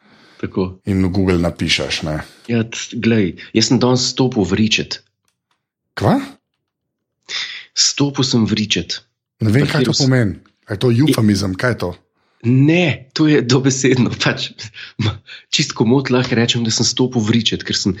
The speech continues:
Speaker 1: parkiral avto na parkirišču in sem stopil ven in sem
Speaker 2: Ja.
Speaker 1: videl, sem neki stopil in sem videl, da je razlit Richet bil. Korenje je bilo not, kaša, pač nekdo je, ne vem, ali, ali ga je zbruhal, čeprav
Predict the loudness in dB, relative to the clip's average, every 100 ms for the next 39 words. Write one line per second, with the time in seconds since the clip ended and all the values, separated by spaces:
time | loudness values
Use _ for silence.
0 | -12 -4 -2 2 2 2 0 2 0 2
1 | -2 0 0 0 0 -4 -4 -12 -4 0
2 | 0 2 0 0 0 2 0 -2 _ _
3 | _ _ _ -4 -2 0 2 2 2 -2
4 | 0 0 2 -2 0 -4 -4 -2 -2 0
5 | 0 2 2 2 2 0 -10 _ _ 0
6 | 2 2 0 2 2 2 0 -2 -4 -6
7 | -8 _ _ _ 0 2 4 4 2 2
8 | 2 2 0 -2 0 0 0 -2 -4 _
9 | _ -2 0 -2 0 2 4 2 0 -8
10 | -4 0 2 2 2 2 0 0 -2 0
11 | -2 -2 -2